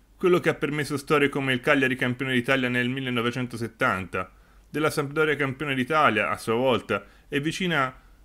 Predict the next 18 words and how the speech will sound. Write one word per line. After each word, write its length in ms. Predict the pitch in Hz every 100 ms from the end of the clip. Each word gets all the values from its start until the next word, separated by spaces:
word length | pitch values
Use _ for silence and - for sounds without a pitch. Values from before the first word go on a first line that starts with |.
| -
a 100 | 156
un 140 | 147
passo 480 | 196 175 - - 104
alla 160 | 113 131
Coppa 240 | 156 139
dei 100 | 123
Campioni, 640 | 127 117 139 123 95 90 - _ _ - -
del 200 | 131 135
Verona 300 | 143 160 147
di 100 | 127
Bagnoli 560 | 123 131 147 131 107
e 40 | 117
dell'Atalanta 760 | 139 147 165 151 107 104 117
oggi 240 | 127 127 127
stabilmente 580 | - 123 127 160 156
tra 120 | 131 120
le 140 | 113
big 460 | 107 98 98 110